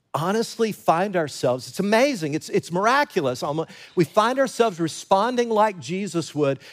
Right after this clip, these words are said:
without even having to think about it a lot. So I promise you, I close with this illustration. I've used a musical metaphor today. I've used a, a sports metaphor today. I'm gonna close with a driving metaphor, all right?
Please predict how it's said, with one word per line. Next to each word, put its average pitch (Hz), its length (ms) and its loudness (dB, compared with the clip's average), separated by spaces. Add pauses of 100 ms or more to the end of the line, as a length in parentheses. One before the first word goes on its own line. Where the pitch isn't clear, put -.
(120)
without 160 380 2
even 180 180 -2
having 151 340 0
to 143 80 -2
think 135 280 -4
about 113 260 -2
it 110 80 -6
a 110 40 -6
lot. 110 260 -2
So 139 120 0
I 123 60 2
promise 160 460 -2
you, 135 120 -2
I 139 120 2
close 156 460 -2
with 135 180 -6
this - 280 -6 (400)
illustration. 120 720 -4 (1700)
I've 120 160 0
used 147 300 0
a 107 160 -2 (600)
musical 160 640 0
metaphor 156 580 0
today. 175 400 0
I've 127 180 2
used 147 480 0
a, 123 200 0
a 120 60 -2
sports 175 580 -2
metaphor 156 680 2
today. 156 220 2
I'm 147 160 2
gonna 147 160 -6
close 160 400 2 (240)
with 135 160 -2
a 120 60 2
driving 117 800 0
metaphor, 104 560 -2
all 107 80 2
right? 143 320 4